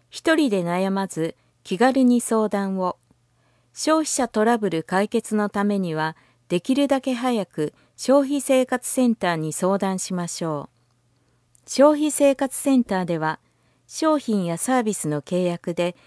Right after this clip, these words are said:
事業者とトラブルになったなどの消費生活に関する消費者と事業者とのトラブルについて相談できます。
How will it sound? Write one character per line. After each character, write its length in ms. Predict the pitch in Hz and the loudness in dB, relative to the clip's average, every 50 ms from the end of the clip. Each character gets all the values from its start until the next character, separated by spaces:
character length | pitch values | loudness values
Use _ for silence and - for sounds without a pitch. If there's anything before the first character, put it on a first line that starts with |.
| _ _ _ | _ _ _
事 160 | - - 208 | -6 -4 -2
業 240 | 190 226 277 285 269 | 2 4 4 4 4
者 160 | 254 - 196 | 2 -2 -6
と 140 | - - 165 | -4 -6 -6
ト 160 | - - 202 | -4 -2 0
ラ 160 | 214 262 285 277 | 0 0 0 2
ブ 100 | 262 220 | 0 -2
ル 100 | 196 180 | 0 -2
に 160 | 165 156 151 | -4 -4 -4
な 140 | 156 165 180 | -4 -6 -6
っ 60 | - _ - | -8 _ -6
た 180 | 151 139 147 - _ _ _ _ - | -6 -6 -6 -8 _ _ _ _ -4
な 160 | 208 226 220 | -2 0 0
ど 100 | 202 190 | 0 0
の 220 | 170 165 165 165 _ _ _ _ _ | -2 -2 -4 -6 _ _ _ _ _
消 280 | - - - 294 302 294 | -4 2 4 4 4 4
費 140 | 269 302 277 | 2 -2 -2
生 240 | - - 285 285 262 | 0 2 2 2 2
活 260 | - 202 - - 156 | 0 -6 -6 -6 -6
に 140 | 151 156 151 | -6 -6 -6
関 280 | - - 180 180 180 | -6 -6 -4 -4 -4
す 180 | - - 185 170 | -6 -6 -6 -4
る 180 | 156 143 - _ _ _ _ _ | -6 -6 -8 _ _ _ _ _
消 280 | - - - 277 294 311 | -8 -2 0 0 2 0
費 80 | 311 | 0
者 280 | 294 - - - 233 208 | -4 -4 -4 -2 -2 -4
と 320 | - - 190 175 165 165 _ _ _ _ - | -4 -2 -2 -2 -2 -4 _ _ _ _ -10
事 180 | 185 - 220 | -4 -4 -2
業 220 | 202 254 302 302 294 | 0 2 0 0 0
者 180 | - - 220 | 0 -2 -4
と 160 | - - 214 202 | -2 -2 -2 -2
の 160 | 180 165 - _ | -2 -4 -6 _
ト 140 | - 202 233 | -4 -2 0
ラ 160 | 262 285 285 | 2 2 2
ブ 100 | 262 262 | 2 2
ル 140 | 226 208 190 | 2 2 0
に 180 | 180 165 156 147 | 0 -2 -4 -6
つ 160 | - - 190 | -6 -6 -6
い 100 | 175 160 | -6 -6
て 220 | _ - 151 147 - | _ -6 -6 -6 -6
相 280 | - - - 190 208 214 | -6 -2 0 0 0 2
談 240 | 214 202 196 196 185 | 0 0 -2 -2 -4
で 80 | 190 | -6
き 160 | 180 - - | -6 -6 -6
ま 160 | 175 165 165 170 | -6 -6 -6 -8
す。 220 | - - - | -10 -16 -20